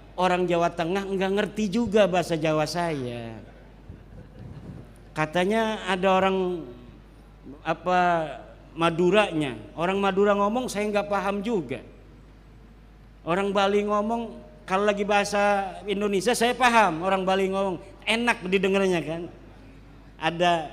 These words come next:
getar-getarannya itu. Logat apa Bali itu. Logat Betawi. Indonesia ini beragam dan Indonesia ini diciptakan dalam realitas keberagama-, keberagaman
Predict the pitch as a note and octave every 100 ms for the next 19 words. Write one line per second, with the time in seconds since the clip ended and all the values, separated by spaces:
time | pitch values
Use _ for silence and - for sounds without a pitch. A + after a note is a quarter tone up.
0 | D#3 F3 F3+ F3 E3+ F3 F3 E3+ E3+ E3+
1 | E3 C3+ C3+ - - - - - - -
2 | - D3+ G3+ G3 G#3 D#3+ E3 F3 - F3+
3 | F3 G#3 F#3 F3 E3+ E3 D3 A2+ B2+ A2+
4 | - - - - - - - E3 E3 F3+
5 | D#3 F3 F3 E3+ E3+ E3 C#3 C3 G#3 C4
6 | C4+ C#4+ C#4+ C#4 B3 B3+ C4 C4+ C4 F#3
7 | F#3+ F#3 D3+ E3 G3+ A3 - - - -
8 | D#3 G#3 G#3 B3 B3 A#3+ G#3+ A3 G#3+ G3
9 | F3 E3+ B3 C4+ C4 A3+ G#3+ E3+ F#3 -
10 | B3 A#3+ - A#3+ A3 G3+ G3+ G3+ F3+ F#3+
11 | F#3 F3+ C4+ - A#3 A3+ - - - -
12 | - A#3 F#3+ F#3+ F#3 D#3+ C#3+ D#3+ G3 A#3+
13 | B3+ B3 - G#3 G3+ F3+ F3 D3+ F#3+ A#3+
14 | C4 C4+